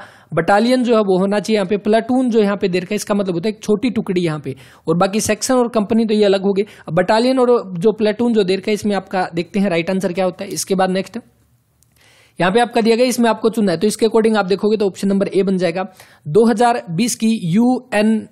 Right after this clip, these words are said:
अ, जो आपकी एचडीआई है, ह्यूमन डेवलपमेंट इंडेक्स की रैंकिंग के according यहाँ पे पूछा गया है, यूएनडीपी ने जो है आपकी रिपोर्ट जो है जारी की है, उसमें कौन सी रैंक जो है वो मिली, एक सौ इकतीसवीं रैंक रहेगी, ऑप्शन नंबर सी यहाँ पे। छह लड़के हैं, चार लड़कियों का जो है एक समूह,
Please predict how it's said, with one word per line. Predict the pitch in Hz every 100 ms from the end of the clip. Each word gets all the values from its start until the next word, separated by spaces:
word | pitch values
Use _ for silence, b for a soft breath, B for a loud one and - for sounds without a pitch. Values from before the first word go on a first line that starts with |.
| 190
अ, | 185
जो | 175
आपकी | 208 - -
एचडीआई | 214 247 202 220
है, | 180 175
ह्यूमन | 175 226
डेवलपमेंट | 214 208 208 214 202
इंडेक्स | 180 196 202
की | 220
रैंकिंग | 190 185 208 214
के | 196
according | 196 185 196 170
यहाँ | 165
पे | 175
पूछा | 170 160 170
गया | 196
है, | 214 B -
यूएनडीपी | 180 220 214 214 220
ने | 202
जो | 170 185
है | -
आपकी | 165 - 180 190
रिपोर्ट | 180 165 202 196
जो | 170
है | 165
जारी | 165 180
की | 180
है, | 170
उसमें | 175 - 196 220 B -
कौन | 233
सी | 233 202
रैंक | 175
जो | 170
है | 165
वो | 175
मिली, | 160 139
एक | 135 165
सौ | 196
इकतीसवीं | 202 196 214 226 208
रैंक | 190 185
रहेगी, | 185 214
ऑप्शन | 196 - 175
नंबर | 175 170
सी | 165
यहाँ | 180 165 165
पे। | 214 B B B B
छह | - 233
लड़के | 233 214 220
हैं, | 220 226
चार | 220 196
लड़कियों | 220 202 185 220
का | 220
जो | 190
है | 208
एक | 190 202
समूह, | - 202 220 247